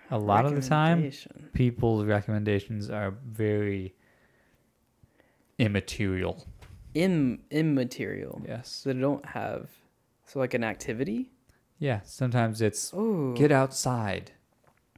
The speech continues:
Speaker 1: or ask stories of old people or something.
Speaker 2: Uh,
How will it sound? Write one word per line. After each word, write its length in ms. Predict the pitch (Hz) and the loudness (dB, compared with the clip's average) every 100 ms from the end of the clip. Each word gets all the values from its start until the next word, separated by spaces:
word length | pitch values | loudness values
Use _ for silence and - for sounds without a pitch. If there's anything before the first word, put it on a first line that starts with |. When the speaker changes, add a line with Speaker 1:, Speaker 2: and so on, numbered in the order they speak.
| - | -6
Speaker 1:
or 500 | 123 101 95 90 87 _ _ _ _ _ _ _ _ _ _ _ _ _ _ _ _ _ _ _ _ _ _ _ _ _ | 2 4 4 0 -4 _ _ _ _ _ _ _ _ _ _ _ _ _ _ _ _ _ _ _ _ _ _ _ _ _
ask 460 | 131 120 117 - - - _ _ _ _ | 0 2 2 -2 -10 -20 _ _ _ _
stories 760 | - - 127 113 104 95 95 - | -10 0 4 4 2 -2 -6 -10
of 480 | 110 104 95 - - | -6 -4 -4 -8 -10
old 300 | - 101 95 | -4 -4 -4
people 380 | - 101 101 131 - _ _ - | -8 -6 -10 -12 -18 _ _ -12
or 260 | 107 104 - - _ | -10 -8 -12 -20 _
something. 420 | - 104 101 107 135 _ _ _ _ _ _ _ _ | -10 -8 -8 -12 -14 _ _ _ _ _ _ _ _
Speaker 2:
Uh, 840 | 151 147 147 147 147 151 147 147 | -2 2 4 4 4 4 2 2